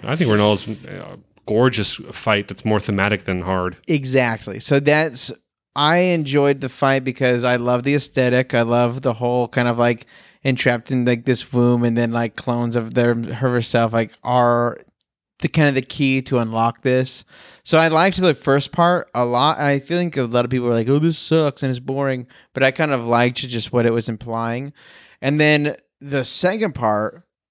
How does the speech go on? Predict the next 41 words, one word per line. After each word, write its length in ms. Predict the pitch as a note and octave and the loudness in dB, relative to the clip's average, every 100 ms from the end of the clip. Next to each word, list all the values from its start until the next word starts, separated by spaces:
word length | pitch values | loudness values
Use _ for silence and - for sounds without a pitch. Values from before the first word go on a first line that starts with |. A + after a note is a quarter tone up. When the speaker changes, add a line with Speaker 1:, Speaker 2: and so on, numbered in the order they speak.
| _ _ _ _ | _ _ _ _
Speaker 2:
um, 600 | C3+ C#3+ C3+ B2+ B2 C3 - _ _ _ | 2 2 2 0 -2 -8 -16 _ _ _
I 100 | C#3+ | 0
got 180 | D#3+ F#3+ | 2 0
to 120 | F#3+ | 0
experience 640 | C#3+ - - C3+ C#3+ D3+ | -2 -2 0 2 2 0
it 180 | F3+ F3 | 0 0
be-, 160 | C#3+ B2+ D3+ C3+ | -4 -6 -14 -4
a 60 | B2+ | -4
f-, 220 | - - G2 | -4 -16 -8
a 80 | C3 | -8
few 180 | - C3+ | -2 2
times 320 | D3+ C#3+ C3 | 4 2 2
in 100 | B2+ | 0
the 60 | A2+ | 0
beginning 480 | A#2 A#2 A#2+ C#3 | -2 0 0 0
because 720 | C3 A#2 B2 A2+ A2+ G#2+ - - | -2 -4 2 2 2 0 -6 -10
I 320 | - A2 A2+ A2+ | -8 -4 -2 -4
didn't, 500 | A2+ A#2+ A#2 A#2 - _ | -6 -6 -6 -8 -12 _
you 100 | C3+ | -8
know, 120 | G#2 | -8
summon 400 | - - B2 C3 | -6 -2 0 0
for 180 | C3+ D3+ | 0 -2
it 80 | D3 | 0
or 40 | D3+ | 0
whatever. 560 | D#3 D#3 E3 E3+ E3+ _ _ _ | 0 0 0 0 -2 _ _ _
But 460 | C#3+ B2+ C3+ C3 B2+ - _ _ _ _ _ _ _ _ | -18 -2 2 4 2 -4 _ _ _ _ _ _ _ _
I 80 | C3 | 0
mean, 240 | B2+ A#2+ - _ | 0 0 -8 _
you 140 | D3+ | 0
gotta 200 | C#3+ A#2 | 2 2
kill 260 | A2+ - A2 | 0 -2 -2
her 160 | F#2+ G#2 | -2 -6
so 420 | - - A#2 G#2 | -10 -6 -4 -4
fast, 640 | - - G1+ - - - _ _ - | -8 -12 -10 -12 -14 -14 _ _ -2
or 220 | E3 D3+ | 2 4
else 260 | C3+ A#2+ - | 4 0 -2
you 80 | |
have 140 | B2+ A#2 | -2 -2
a 60 | |
bad 300 | A2 A2 F2+ | -2 -6 -6
time. 420 | A2 A2+ D#2 F#2+ | -6 -6 -6 -10